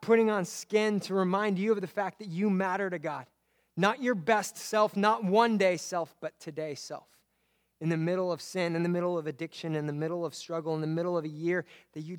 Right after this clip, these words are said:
don't want to think about, you matter to God. And that whatever situation we find ourselves in that we don't think we can do anything about it, that God loves us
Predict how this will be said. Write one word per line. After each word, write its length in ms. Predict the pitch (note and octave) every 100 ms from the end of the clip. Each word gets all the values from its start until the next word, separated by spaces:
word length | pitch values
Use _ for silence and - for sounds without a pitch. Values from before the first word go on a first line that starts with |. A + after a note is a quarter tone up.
| D#3
don't 300 | G#3 A3 A#3
want 300 | F#3+ G3 G3+
to 40 |
think 280 | F#3 G3 F#3
about, 280 | D#3 C3+ - _ _ _ _ _ _ -
you 140 | D#3
matter 300 | D#3+ C#3 C#3+
to 100 | B2+
God. 120 | A#2 A2+ - _ _ _ _ _ _ _ _ _ _ _ _ _ -
And 140 | D3+
that 120 | D3
whatever 520 | D3 D#3 - E3 F#3
situation 560 | E3 E3+ - D#3+ D#3 D#3
we 80 | C#3
find 320 | - D3 D#3
ourselves 340 | C#3+ D#3 C3+
in 140 | D3 C#3+
that 80 | B2
we 220 | C#3 E3+
don't 180 | E3 -
think 220 | D#3 C#3+
we 100 | C#3+
can 100 | C#3
do 140 | C#3
anything 260 | C3 B2+ B2+
about 260 | B2 A#2+
it, 60 | C3+ _ _ _ _ _ _ _ _ _ C#3+
that 100 | B2+
God 240 | C#3 C3
loves 440 | C3 C3+ C#3 C3+
us 340 | E3 - -